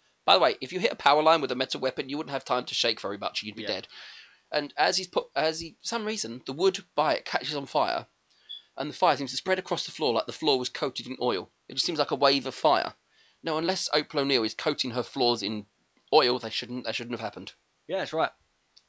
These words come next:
Speaker 2: Um, then we find out that April's been sacked. Basically, that's it. And, uh, and then the phone drops down, and it's one of the, uh, Foot Clan.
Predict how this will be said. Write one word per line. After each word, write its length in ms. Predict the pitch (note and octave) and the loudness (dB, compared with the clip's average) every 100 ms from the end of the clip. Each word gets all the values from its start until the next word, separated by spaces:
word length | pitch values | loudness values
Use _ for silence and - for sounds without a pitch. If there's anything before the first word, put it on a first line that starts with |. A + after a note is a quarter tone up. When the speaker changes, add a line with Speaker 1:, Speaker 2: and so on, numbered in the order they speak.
| _ _ _ - | _ _ _ -4
Speaker 2:
Um, 340 | B2 A#2+ A#2+ B2 | -2 0 0 -2
then 120 | C#3 | -4
we 60 | |
find 260 | B2+ C3 B2+ | -2 0 0
out 80 | A2+ | -2
that 100 | G#2+ | -4
April's 240 | A#2 A#2+ | -8 -10
been 160 | - G#2 | -10 -6
sacked. 380 | B2+ C3 - - _ _ _ _ _ _ _ _ _ _ _ | -2 -2 -4 -18 _ _ _ _ _ _ _ _ _ _ _
Basically, 460 | C3 A#2+ - A#2+ A#2 | -2 -2 -4 -4 -2
that's 220 | A2+ - | 0 0
it. 140 | B2 A#2 | -4 -4
And, 180 | A#2+ A2+ | -6 -2
uh, 220 | A2+ A#2 | -2 -2
and 100 | C3+ | -2
then 80 | C3 | -4
the 60 | B2+ | 0
phone 260 | D3 B2+ | 0 0
drops 240 | A#2+ B2 - | 0 -4 -4
down, 160 | A#2+ | -6
and 100 | A#2 | -6
it's 140 | A#2+ - | -10 -8
one 120 | A#2 | -10
of 60 | A2 | -8
the, 180 | A2+ | -6
uh, 100 | A2 | -6
Foot 220 | G#2+ C#3+ - | -4 -6 -4
Clan. 260 | A2+ C3+ | -6 -6